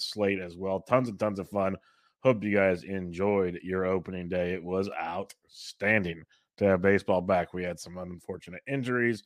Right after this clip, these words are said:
We had some great pitching, some not great, great pitching, awesome offensive performances around a lot of baseball. It was just good to have things back and back to some normalcy on the diamond for the most part. Like I said, there are some injuries. Make sure you check me out on Twitter at B D Intric. All my content will be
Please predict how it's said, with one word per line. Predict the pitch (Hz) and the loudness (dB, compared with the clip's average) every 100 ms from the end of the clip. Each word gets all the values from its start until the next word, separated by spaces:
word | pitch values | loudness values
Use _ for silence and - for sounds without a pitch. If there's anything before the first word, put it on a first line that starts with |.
| _ _ _ _ | _ _ _ _
We | - 95 | -2 0
had | 90 | 0
some | 90 | -2
great | 82 120 - | 2 2 4
pitching, | 120 107 110 104 | 0 0 -4 -4
some | 101 | 0
not | 101 98 | 4 6
great, | 98 92 90 _ - | 6 2 2 _ -2
great | 95 - | -2 -2
pitching, | 95 87 92 85 82 - | -8 -6 -8 -10 -10 -4
awesome | 107 107 101 90 | -2 -2 -8 -10
offensive | 95 92 92 - 78 | -6 -6 -8 -16 -18
performances | 85 107 98 90 90 | -10 -4 -4 -4 -10
around | 92 87 90 | -10 -10 -8
a | |
lot | 92 101 | 0 2
of | 95 | 4
baseball. | 95 90 - 95 90 - _ _ _ _ | 2 0 0 2 2 0 _ _ _ _
It | - | 4
was | 143 | 4
just | 139 - | 4 0
good | 123 | 2
to | 101 | 4
have | 95 87 | 2 2
things | 92 82 | -4 -2
back | 101 107 - 104 | 2 2 -2 -10
and | 95 | -6
back | 92 92 | -4 -6
to | 85 | -14
some | - 82 | -14 0
normalcy | 104 107 98 98 95 - _ _ _ 101 | 0 0 -2 -2 -4 -6 _ _ _ 2
on | 131 | 2
the | 143 | 4
diamond | 110 107 104 101 90 _ - | 2 2 2 -2 -6 _ -14
for | 113 113 | 0 2
the | 110 | 4
most | 90 82 | 2 0
part. | - 87 | -2 0
Like | 87 87 | 0 -2
I | 90 | -4
said, | - | -6
there | 90 | -6
are | 87 | -8
some | 87 - | -8 -4
injuries. | 110 98 87 80 - _ _ _ _ - | -2 -2 -6 -14 -20 _ _ _ _ -6
Make | 110 | -4
sure | 117 | -2
you | 107 | -2
check | 113 | -2
me | 113 | 2
out | 104 | 2
on | 101 | 2
Twitter | 104 | 0
at | 104 98 | 0 0
B | 98 | -2
D | 98 95 | 0 0
Intric. | 98 98 92 | -2 -4 -2
All | 90 | -4
my | 90 | -4
content | 95 87 90 82 | -6 -6 -8 -12
will | |
be | 85 | -12